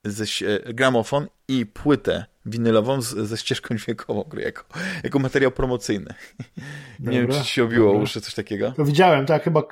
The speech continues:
Speaker 2: chyba Kłas wrzucał u siebie na Twittera coś takiego, tak.
Speaker 1: To jest
Speaker 2: Chyba,
Speaker 1: bardzo
Speaker 2: no.
Speaker 1: ciekawe, powiem tak, że jeśli chodzi o influencerów, to ja rozumiem, że takie prezenty jest normalne, ale zastanawiam się,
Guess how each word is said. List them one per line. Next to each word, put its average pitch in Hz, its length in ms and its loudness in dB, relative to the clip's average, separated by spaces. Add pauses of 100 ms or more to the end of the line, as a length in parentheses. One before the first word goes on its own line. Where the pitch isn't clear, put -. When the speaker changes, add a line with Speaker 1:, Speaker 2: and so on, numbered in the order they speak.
Speaker 2:
chyba 143 160 -2
Kłas 156 380 2
wrzucał 123 400 0
u 120 60 -2
siebie 120 260 -6
na 113 120 -8
Twittera 117 400 -4
coś 113 180 -10
takiego, 107 320 -10
tak. 104 360 -12
Speaker 1:
To 151 60 0
jest 175 140 2
Speaker 2:
Chyba, - 60 -8
Speaker 1:
bardzo 202 220 4
Speaker 2:
no. 185 40 0
Speaker 1:
ciekawe, 123 520 2
powiem 113 180 -2
tak, 104 180 -2
że 131 100 -6
jeśli 156 220 -2
chodzi 180 180 -4
o 151 60 2
influencerów, 143 680 -2
to 143 100 2
ja 139 100 6
rozumiem, 147 360 -2
że 131 60 -10
takie 135 200 -8
prezenty 139 360 -2
jest 131 60 -6
normalne, 113 400 2
ale 131 200 2
zastanawiam 160 320 -8
się, 156 140 -2